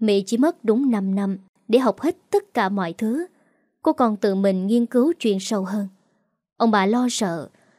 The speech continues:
sau khi con gái lớn lên bị bắt nạt nên đã âm thầm gom tiền mời thầy dạy dỗ. Họ không muốn bị hàng xóm để ý, nên mỗi đêm khi mọi người đã say giấc thì ông bà lại mang con ra bờ sông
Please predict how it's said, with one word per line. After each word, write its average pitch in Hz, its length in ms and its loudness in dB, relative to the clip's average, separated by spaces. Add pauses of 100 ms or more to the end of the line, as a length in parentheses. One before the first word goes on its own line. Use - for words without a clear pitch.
(120)
sau - 180 0
khi 233 140 -4
con 202 200 -2
gái 202 200 -2
lớn 233 200 0
lên 196 440 -2
bị 196 120 4
bắt 254 220 -2
nạt 190 220 -2 (360)
nên 254 140 4
đã 226 120 2
âm 262 200 -2
thầm 196 300 -2
gom 254 240 0
tiền 185 300 -2 (280)
mời 226 160 2
thầy 208 240 -2
dạy 180 300 -2
dỗ. 185 160 -2 (800)
Họ - 140 0
không 277 240 0
muốn 311 280 2
bị 208 120 2
hàng 190 260 -4
xóm 269 380 -4
để 196 120 -2
ý, 233 340 -2 (380)
nên 208 220 0
mỗi 190 240 0
đêm 226 220 -2 (380)
khi 294 120 2
mọi 208 200 2
người 196 220 0
đã 196 140 0
say 208 260 -4
giấc 254 240 0 (400)
thì 262 100 0
ông 254 180 2
bà 214 180 0
lại 196 160 0
mang 220 280 -2
con 240 320 0
ra 196 300 -4
bờ 196 240 0
sông 240 280 -2